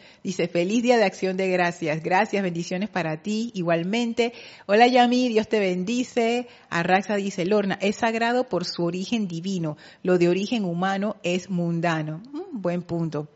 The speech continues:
Raquel, Dios te bendice, saludos hasta Uruguay. Josefina, bendiciones hasta Córdoba, España. ¡Wow! Josefina, son como las tres de la mañana ya, Dios mío.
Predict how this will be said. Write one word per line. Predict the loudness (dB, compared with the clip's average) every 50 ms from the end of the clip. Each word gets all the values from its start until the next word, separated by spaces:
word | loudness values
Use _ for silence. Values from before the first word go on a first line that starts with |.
| -20 -20 -20 -20 -20 -20 -20 _ -2
Raquel, | 0 2 2 2 0 0 2 4 6 6 6 6 4 4 4
Dios | 2 2 2 4
te | 4 4
bendice, | 6 6 4 4 2 0 0 0 -2 -2 -2 -4 0 2 4 4 4 4 2 2 0 -2 -2
saludos | -2 0 0 2 2 2 2 2
hasta | 0 0 0 0
Uruguay. | 0 0 0 -2 0 2 4 4 4 4 2
Josefina, | 0 -2 -4 -2 -2 -2 -2 -2 -2 -2 0 2 2 2
bendiciones | 2 2 0 -2 -4 -4 -2 -2 -2
hasta | -4 -2 -2 -4 -4 -4
Córdoba, | -2 -2 0 0 2 2 0 0
España. | 0 -2 -6 -6 -4 -4 -2 -4 -4 -6 -6
¡Wow! | -8 -6 -4 -2 0 2 4 4 4 4 2 0 -2 -4 -10 -16 _ _ _ _ _
Josefina, | -14 -8 -6 -4 -4 -4 -6 -8 -12 -8 -6 -6 -6 -6 -6 -10 -12 -18 _ -20 -20 _ _ _ _ -10
son | -8 -4 -4
como | -2 -2 0
las | -2 -2 -2
tres | -2 0 0
de | 2 2
la | 0 0
mañana | -2 -2 -2 -4 -6 -6 -6 -8
ya, | -8 -6 -4
Dios | -2 -2 -2 -2
mío. | -2 -4 -4 -4 -4